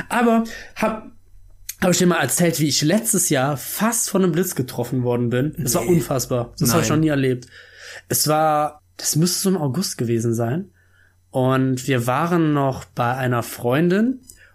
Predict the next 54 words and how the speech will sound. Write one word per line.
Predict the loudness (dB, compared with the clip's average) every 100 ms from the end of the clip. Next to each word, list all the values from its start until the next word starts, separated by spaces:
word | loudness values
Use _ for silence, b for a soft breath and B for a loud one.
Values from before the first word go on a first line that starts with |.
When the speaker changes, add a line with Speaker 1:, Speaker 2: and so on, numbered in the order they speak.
| _
Speaker 1:
Und | -2 0
es | 0 -2 -2
war | -2 -2 -2
irgendwann, | 0 0 0
irgendwann | 0 0 -2
ein, | -2 0 -2
zwei | -2 -2
Uhr | 0
morgens. | 0 2 2 2
Und | 0
wir | 0
wollten | 0 0
nach | -4 -2
Hause | 0 2 0
gehen. | 0 0 0 -4 B B B
Und | -2 0 0
es | -2 -6 -12 -20 -18 -20 -20 -10
es | -4 0
ist | 0 0
auch | -2
so | -2
spät | -2 -2 -2 0
geworden, | 0 2 2
weil | 2
es | 0
die | 0
ganze | 0 0
Zeit | -4 0
unfassbar | 2 4 2 0 0 0
gewittert | 0 0 -2 -4
hat. | -8 -10 B B -6
Dann |
haben | -2
wir | -2
gesagt, | -2 -2 -2
„Ja, | 0 -2
okay, | 0 0 0
komm, | -2 -2 0 0 -2
wir |
gehen | 0 0 0
raus. | 0 0 0 -2 -2
Wie | 2
hoch | 2 0 -2
ist | -2 -2
denn |
die | -2 -2
Wahrscheinlichkeit, | -4 -2 -2 -2 -2 -2 -2
dass | -6
wir | -6
von | -6
einem | 0
Blitz | 0 0
getroffen | -4 -2 -2 0
werden?“ | 0 0